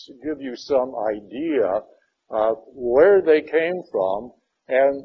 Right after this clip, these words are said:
the problem that they encounter when they refuse to accept Christ. And that is the point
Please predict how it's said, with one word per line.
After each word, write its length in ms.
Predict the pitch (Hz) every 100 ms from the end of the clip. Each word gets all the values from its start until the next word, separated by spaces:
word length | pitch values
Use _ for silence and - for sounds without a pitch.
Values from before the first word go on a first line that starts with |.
| _ _ -
the 100 | 120 -
problem 760 | 170 180 185 156 135 135 139 - _ 117
that 240 | 131 127 123 - 123
they 540 | 131 165 175 175 -
encounter 840 | 131 120 143 143 143 95 82 87 _ _ _ _ _
when 360 | - 117 131 139
they 200 | 123 123
refuse 760 | 120 120 113 151 165 156 147 -
to 220 | 127 123 117
accept 560 | 104 - 190 196 -
Christ. 480 | - 82 - - - _ _ _ _ _ _ _ _ _ _ _ _ _ _ _ _ _
And 200 | 101 107 123
that 200 | 135 143
is 160 | 139 -
the 100 | 151
point 400 | 139 117 117